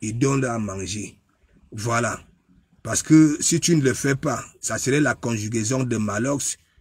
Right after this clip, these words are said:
Tu sais qui je suis, attends, tu es qui ? C'est comme ça. Voilà. Donc, nos toiles,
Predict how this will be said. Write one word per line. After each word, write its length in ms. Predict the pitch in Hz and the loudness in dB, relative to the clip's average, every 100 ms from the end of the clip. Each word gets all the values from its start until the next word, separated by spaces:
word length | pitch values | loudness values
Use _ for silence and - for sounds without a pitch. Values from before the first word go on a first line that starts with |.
| _ | _
Tu 120 | 143 | -2
sais 240 | 135 147 131 | 2 2 2
qui 180 | 143 | 0
je 120 | 123 117 | 0 0
suis, 420 | 104 - 139 135 | -2 0 2 2
attends, 380 | 113 - 127 120 | -2 -6 -6 -2
tu 200 | - 143 | 4 4
es 80 | 135 | 4
qui ? 360 | - 127 - _ _ _ _ _ _ | -2 -6 -6 _ _ _ _ _ _
C'est 240 | - 110 | -8 -6
comme 180 | - 135 | -2 0
ça. 320 | - 160 - - _ _ _ _ _ _ | 2 0 -2 -10 _ _ _ _ _ _
Voilà. 380 | - 107 113 104 - _ _ - | -8 -4 -4 -4 -10 _ _ 0
Donc, 420 | 131 185 208 214 - _ _ | 8 10 8 4 -8 _ _
nos 200 | 160 180 | 6 6
toiles, 640 | - 147 - 147 143 123 | 6 2 0 0 0 -2